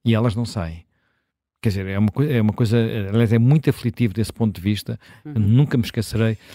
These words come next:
Speaker 1: da primeira vez que entrei em Rabo de Peixe há quarenta anos. <laughs> Olha, numas eleições em mil novecentos e oitenta e quatro, em que,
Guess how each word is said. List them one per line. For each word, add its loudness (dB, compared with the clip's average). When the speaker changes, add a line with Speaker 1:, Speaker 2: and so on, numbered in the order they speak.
Speaker 1:
da -2
primeira 2
vez 0
que -4
entrei 2
em 2
Rabo -2
de -18
Peixe -6
há -4
quarenta 2
anos. -4
<laughs> -14
Olha, 4
numas 2
eleições 0
em 2
mil 4
novecentos -2
e 2
oitenta -2
e -2
quatro, -2
em 2
que, 0